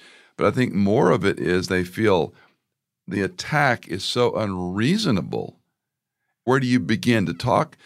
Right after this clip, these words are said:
So when, when your son or daughter comes home, and this is part of your book, and says, "I think I'm trans, I want to change my identity, forget the pronoun,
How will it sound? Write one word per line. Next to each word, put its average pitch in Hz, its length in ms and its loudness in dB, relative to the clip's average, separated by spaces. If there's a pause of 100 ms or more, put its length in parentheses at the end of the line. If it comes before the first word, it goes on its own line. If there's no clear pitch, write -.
So 127 200 2
when, 123 120 2
when 107 300 2
your 101 320 2
son 123 240 0
or 110 40 -2
daughter 95 280 4
comes 85 300 -8
home, 76 300 -4
and 73 80 -4
this 78 180 -6
is 65 80 -10
part 73 220 -2
of 71 40 -6
your 67 120 -4
book, 127 320 0 (260)
and 107 180 -4
says, 98 440 0 (100)
"I - 140 -2
think 76 180 -4
I'm 76 140 -2
trans, 160 540 2 (440)
I 80 120 -2
want 95 180 0
to 76 60 -4
change 131 680 -2
my 69 160 -2
identity, 101 600 0 (320)
forget - 320 -2
the - 60 -2
pronoun, 104 600 0